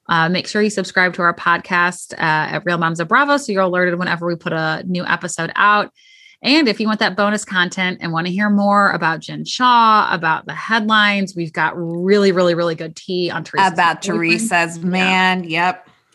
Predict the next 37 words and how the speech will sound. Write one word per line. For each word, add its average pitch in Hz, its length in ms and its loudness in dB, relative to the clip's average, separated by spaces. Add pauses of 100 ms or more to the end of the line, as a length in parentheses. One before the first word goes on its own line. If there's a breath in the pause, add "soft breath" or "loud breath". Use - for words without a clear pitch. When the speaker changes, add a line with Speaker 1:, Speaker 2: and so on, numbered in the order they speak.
(580 soft breath)
Speaker 1:
Go 196 260 2
to, 185 360 0
as 170 120 -2
we 180 60 -4
said 175 140 -10
before, 170 260 -4
patreon 165 380 -6
dot 160 200 -2
com 190 440 -2
backslash - 500 -4
real 160 140 -2
moms 156 240 -6
of 156 80 -8
bravo. 185 560 2
You 180 240 -6
can 180 140 -6
be 170 100 -2
part 170 220 0
of 175 80 -4
the - 60 -16
community 214 340 2
for 202 160 0
as 170 100 -4
little 160 200 -6
as 165 100 -10
three 170 160 -8
dollars 156 280 -4
a 175 60 -6
month. 214 340 0 (540 loud breath)
And, 185 380 4
you 190 80 -4
know, 185 80 -2
for 202 100 -4
those 185 140 0
that 202 80 0
are 190 40 2
curious, 180 400 0